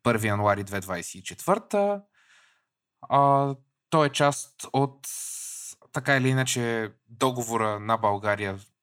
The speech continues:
за влизане в Европейския съюз, където България се съгласява да влезе в еврозоната, но в първоначалния договор не е посочена дата.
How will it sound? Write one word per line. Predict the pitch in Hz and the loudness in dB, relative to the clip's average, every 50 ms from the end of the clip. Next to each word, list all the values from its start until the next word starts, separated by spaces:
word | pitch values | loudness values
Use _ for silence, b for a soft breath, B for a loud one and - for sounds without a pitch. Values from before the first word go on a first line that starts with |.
| _ _ _ - | _ _ _ -12
за | 110 104 113 | -6 -6 -6
влизане | 98 104 107 101 107 101 98 98 | -4 -4 -6 -4 -2 -2 -2 -2
в | - - | -4 -6
Европейския | 98 95 98 98 - 98 98 - - 92 - | -10 -10 -8 -6 -4 -4 -4 -6 -8 -10 -10
съюз, | - - 98 123 202 - - | -8 -4 -4 -4 -4 -4 -6
където | - - 120 117 113 127 113 | -4 -2 -2 -2 -2 -2 -2
България | 117 110 107 113 113 113 107 | -2 0 2 2 2 2 0
се | - - | -2 -4
съгласява | - 113 98 98 95 - 120 110 104 104 | -8 -8 -6 -6 -6 -2 0 0 0 0
да | 101 101 | -4 -6
влезе | 95 104 104 98 107 101 98 - B B B B B B B B | -8 -8 -8 -6 -8 -8 -10 -10 B B B B B B B B
в | - 110 - - | -6 -6 -2 -2
еврозоната, | 110 101 95 104 104 - 113 120 131 131 - 202 196 | -2 -2 -2 -6 -4 0 0 0 0 2 2 2 2
но | 185 175 175 175 180 185 185 190 - _ _ b b b b b b - | 4 4 4 4 4 2 2 -2 -8 _ _ b b b b b b -6
в | 131 131 - - - - | -6 -6 -6 -8 -12 -6
първоначалния | - 131 127 131 127 123 - 139 135 135 131 120 113 | -4 -2 2 2 2 2 4 2 2 2 2 0 0
договор | 117 139 156 165 180 180 175 | 0 0 0 0 -2 -2 -2
не | 165 151 147 143 | 0 0 0 0
е | 143 139 - | 0 -2 -6
посочена | - 123 - - 123 123 - 143 135 131 117 | -10 -8 -4 -4 -2 -2 -2 -2 -2 -2 -2
дата. | 110 110 98 92 _ _ | 0 -2 -4 -4 _ _